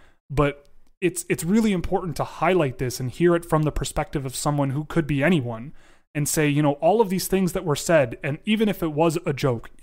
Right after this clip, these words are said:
all of these things that, that were going on that were,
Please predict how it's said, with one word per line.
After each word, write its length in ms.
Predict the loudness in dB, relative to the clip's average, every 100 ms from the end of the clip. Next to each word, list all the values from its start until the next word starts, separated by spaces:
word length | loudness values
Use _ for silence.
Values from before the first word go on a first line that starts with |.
| -4
all 240 | 2 4 4
of 80 |
these 220 | 0 -2 -4
things 340 | -6 -6 -6
that, 200 | -8 -4
that 100 | -4
were 100 | -2
going 320 | 2 2 4
on 320 | 4 2 0 -8 -12 -14 -14 -4
that 160 | -4 2
were, 460 | 2 4 2 -2